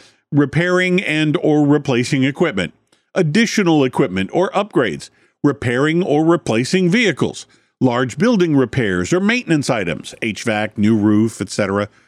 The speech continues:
building or facility upgrades, expansions or purchases, taxes,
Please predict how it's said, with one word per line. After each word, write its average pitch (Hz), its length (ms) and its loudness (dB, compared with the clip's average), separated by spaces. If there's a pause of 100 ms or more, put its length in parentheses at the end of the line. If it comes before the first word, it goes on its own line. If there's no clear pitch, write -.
(360)
building 180 440 2
or 175 180 0
facility 165 520 2
upgrades, 104 540 -4
expansions 143 800 -2
or 113 120 -2
purchases, 127 840 -2 (600)
taxes, 226 640 -4